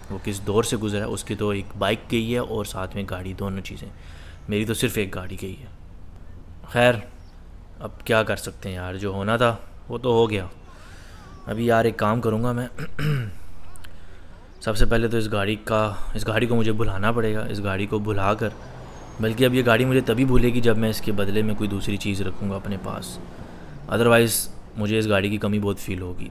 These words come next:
तो मैं चाहता हूँ कि मैं जल्द अज जल्द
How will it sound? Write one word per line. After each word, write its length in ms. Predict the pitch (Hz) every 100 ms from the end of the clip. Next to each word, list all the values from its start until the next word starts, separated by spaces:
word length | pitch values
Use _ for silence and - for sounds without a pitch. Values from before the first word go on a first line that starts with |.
| -
तो 360 | 113 110 110 - - - - - - - - -
मैं 60 |
चाहता 260 | 101 107 120
हूँ 40 |
कि 80 | 117
मैं 120 | 113
जल्द 280 | 101 117 113
अज 180 | 110 95
जल्द 300 | 98 92 -